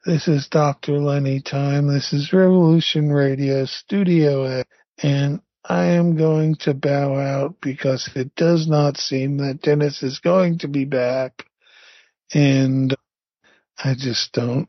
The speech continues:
really feel up to being the monologue of a show any longer.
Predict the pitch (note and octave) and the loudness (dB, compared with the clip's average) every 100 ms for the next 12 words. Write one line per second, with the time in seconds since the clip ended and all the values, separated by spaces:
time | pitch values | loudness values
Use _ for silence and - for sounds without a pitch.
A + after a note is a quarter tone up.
0 | - C3+ B2+ B2+ B2+ B2+ - D3 B2+ C#3 | 0 4 4 2 0 -2 0 2 4 2
1 | - D3+ F3+ - C#3 B2+ B2+ B2 A#2+ A#2 | 0 0 -2 -6 -6 -4 -4 -4 -4 -6
2 | A#2+ A#2 - - - _ _ - B2+ C3+ | -6 -10 -16 -20 -20 _ _ -6 0 2
3 | C#3 C#3+ C#3+ C3+ B2+ B2 A#2+ A#2 A#2+ A2+ | 4 4 4 2 0 -2 0 -2 -4 -4
4 | - A#2 G#2 G2 G#2 _ _ _ _ _ | -2 -2 -4 -6 -10 _ _ _ _ _
5 | _ _ - B2+ B2+ B2 A2 G2+ G2+ - | _ _ 2 4 4 2 0 -2 -4 -8
6 | G2 - | -10 -12